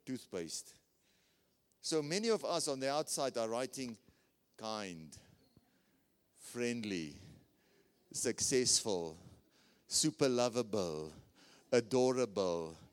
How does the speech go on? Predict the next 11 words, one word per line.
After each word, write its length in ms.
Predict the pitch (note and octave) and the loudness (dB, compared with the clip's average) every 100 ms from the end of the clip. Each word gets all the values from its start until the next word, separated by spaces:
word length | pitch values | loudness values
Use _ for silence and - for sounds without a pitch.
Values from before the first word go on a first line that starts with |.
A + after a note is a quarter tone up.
| - - - | -20 -18 0
marry 360 | C3+ D3+ D3+ | 6 8 8
me 180 | D3 D3 | 4 0
today. 720 | - B2 G2+ A#2 G#2 E2+ E2 D2+ - - - - - - - - - - - - - - - - - | -2 -4 0 2 2 0 -2 -8 -16 -20 -18 -18 -16 -18 -18 -20 -20 -20 -20 -20 -20 -20 -20 -14 4
You 80 | F#3 | 6
all 160 | A3 | 8
write 360 | F#3 F#3+ G3+ F#3+ | 8 8 6 6
that, 320 | E3+ C3+ - - _ _ | 4 4 -2 -16 _ _
perfect 380 | G3+ G3 F#3 F3 | 4 6 6 2
husband, 600 | C#3 E3 - C3+ C3+ A#2+ | 2 2 2 2 0 4
perfect 360 | B2+ C3 D#3+ C3+ | 4 4 2 4
wife. 520 | C#3+ D3 G#2 - | 4 6 4 0